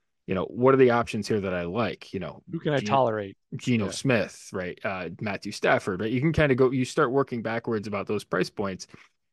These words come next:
Speaker 1: And then you start coming up and you say, "Okay, well, what's in the fifth, sixth round?" And, you know, can keep kinda going up the board all the way up.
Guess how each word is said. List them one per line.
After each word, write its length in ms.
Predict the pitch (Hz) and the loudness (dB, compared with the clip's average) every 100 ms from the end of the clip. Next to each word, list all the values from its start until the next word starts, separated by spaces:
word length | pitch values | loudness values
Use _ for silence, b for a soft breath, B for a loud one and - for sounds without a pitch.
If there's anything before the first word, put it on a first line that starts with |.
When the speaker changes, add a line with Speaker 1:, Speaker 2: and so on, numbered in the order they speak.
| - | -2
Speaker 1:
And 140 | 123 | 4
then 140 | 143 135 | 4 4
you 80 | |
start 280 | 131 143 120 | 2 2 2
coming 280 | - 110 110 | 0 -2 -2
up 140 | 120 | -4
and 60 | 113 | -4
you 40 | |
say, 140 | 101 113 | -2 -2
"Okay, 240 | 120 101 | -2 -2
well, 200 | 95 98 | -2 -2
what's 220 | 110 - | -2 -4
in 80 | 113 | -6
the 80 | 101 | -6
fifth, 220 | - 117 | -4 -4
sixth 280 | - 147 - | -4 -6 -4
round?" 320 | 104 95 98 | -2 -2 -2
And, 300 | 98 98 98 | -4 -6 -6
you 100 | 98 | -4
know, 140 | 107 98 | -6 -6
can 240 | - 127 | -6 -6
keep 200 | - 131 | -2 -2
kinda 200 | 135 113 | 0 0
going 260 | 113 117 117 | 2 2 0
up 160 | 113 - | -4 -4
the 60 | |
board 260 | 107 135 120 | 2 4 4
all 140 | 107 | 4
the 60 | 104 | 0
way 200 | 98 95 | -2 -2
up. 280 | - 127 | -2 -2